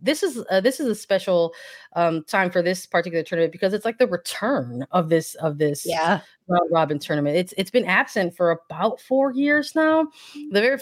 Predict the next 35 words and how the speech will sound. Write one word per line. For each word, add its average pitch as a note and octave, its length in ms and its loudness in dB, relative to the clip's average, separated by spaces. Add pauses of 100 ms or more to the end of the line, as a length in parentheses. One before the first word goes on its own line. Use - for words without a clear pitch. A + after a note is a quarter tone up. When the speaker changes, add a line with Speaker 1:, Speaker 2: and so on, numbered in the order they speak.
Speaker 1:
the G3+ 100 0
very D4+ 200 0
first A#3+ 340 -2
one E3+ 340 2
took - 180 -6
place F3+ 200 0
in E3 100 -6
twenty G3 320 0
nineteen, E3 480 0
right? E3 160 2
Hosted G#3 460 -2
by G3 160 2
Australia. F3 600 0
That's F3+ 260 0
already E3 360 2
a D3 60 0
big D3 240 -6
thing D#3 220 -2
right D3 220 -2
there. D3 240 2
They E3 220 2
are F3 200 2
the E3+ 120 -4
co-host F3 680 0 (460)
of F#3 140 2
the F3+ 140 2
upcoming F3 400 0
twenty E3 300 -2
twenty-three D3+ 520 -4
World D3 280 0
Cup. D#3 320 -2 (420)
Uh, F#3 220 2 (100)
but F#3 280 0
the F3+ 100 -6
pandemic G#3 720 0